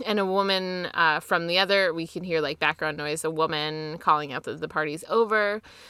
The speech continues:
The point of view starts descending the ladder as we hear Barb talking to her mom about catching a train into the city next afternoon.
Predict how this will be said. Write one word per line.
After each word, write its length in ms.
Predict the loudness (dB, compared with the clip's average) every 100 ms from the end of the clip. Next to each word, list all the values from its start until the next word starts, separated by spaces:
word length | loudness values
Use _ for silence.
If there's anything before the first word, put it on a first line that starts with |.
| -20 -2
The 420 | 2 4 4 2
point 220 | 0 0 0
of 60 |
view 120 | -2
starts 320 | 0 0 -2 -4
descending 560 | -2 2 2 2 0
the 100 | 2
ladder 360 | 4 4 4 2
as 160 | 0
we 80 | -4
hear 220 | 0 0
Barb 600 | 2 4 4 2 -2 -6
talking 320 | 2 2 2 -4
to 100 | -4
her 100 | -2
mom 460 | -2 -4 -4 -8 -6
about 260 | -2 -2
catching 300 | -2 -6 -6
a 60 | -8
train 340 | -4 -2 -2
into 220 | -4 -6 -8
the 100 | -4
city 320 | -2 0 0
next 260 | -2 -2
afternoon. 840 | -4 -4 -6 -4 -2 -2 -4 -6